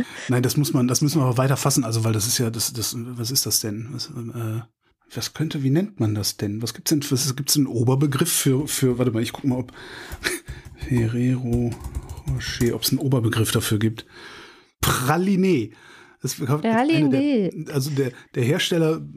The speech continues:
Speaker 2: Stimmt.
Speaker 1: bezeichnet es als eine der beliebtesten und meistverkauften Pralinen weltweit. Na, dann wollen wir doch, äh, Limericks über Pralines hören. Oder
Speaker 2: Sehr
Speaker 1: Pralinen.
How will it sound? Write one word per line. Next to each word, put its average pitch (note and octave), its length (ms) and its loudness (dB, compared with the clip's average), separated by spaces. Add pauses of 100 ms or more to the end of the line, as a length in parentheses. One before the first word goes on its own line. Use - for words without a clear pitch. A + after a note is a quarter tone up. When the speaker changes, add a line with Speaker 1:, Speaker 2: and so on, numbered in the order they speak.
Speaker 2:
Stimmt. C4+ 460 0
Speaker 1:
bezeichnet C#3+ 460 0
es D3+ 140 0
als C#3 160 -2
eine D3 240 2
der C#3 120 2
beliebtesten D3 680 0
und D3 140 0
meistverkauften D3 920 0
Pralinen D3 800 2 (240)
weltweit. B2 600 0 (680)
Na, B2+ 120 2
dann B2+ 180 4
wollen C#3 220 4
wir C3+ 80 4
doch, B2+ 320 -2
äh, A#2+ 320 2
Limericks A#2 680 2
über A2 340 -2 (100)
Pralines A#2+ 1040 0
hören. A#2+ 400 -4 (920)
Oder A2+ 120 0
Speaker 2:
Sehr D#3 120 2
Speaker 1:
Pralinen. A2+ 600 0